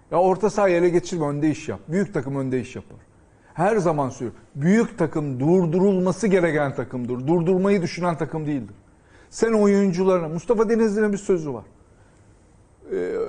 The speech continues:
on biri tahtaya yazdığın zaman futbolcu oyun için gerekli mesajı alır diyor. Yani korkak mı oynayacağız,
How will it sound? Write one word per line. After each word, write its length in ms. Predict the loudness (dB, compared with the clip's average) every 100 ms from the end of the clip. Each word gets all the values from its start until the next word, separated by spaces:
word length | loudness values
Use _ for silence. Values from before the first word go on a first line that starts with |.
| -2 2
on 280 | 2 4
biri 200 | 2 2
tahtaya 420 | 0 -2 2 4 4
yazdığın 400 | 4 2 0 0
zaman 320 | 0 0 -2
futbolcu 640 | -6 -8 0 0 0 -4 0
oyun 240 | 2 2
için 280 | -2 -6 -2
gerekli 340 | -2 -2 -6
mesajı 400 | -8 -6 -6 -4
alır 220 | -4 -4 -8
diyor. 100 | -16 -20 _ _ _ _ _ _ _ _ _ -20 _ -6
Yani 180 | -6 -4
korkak 560 | -2 0 0 -2 -2 0
mı 80 | 2
oynayacağız, 760 | 2 0 2 2 2 -2 -8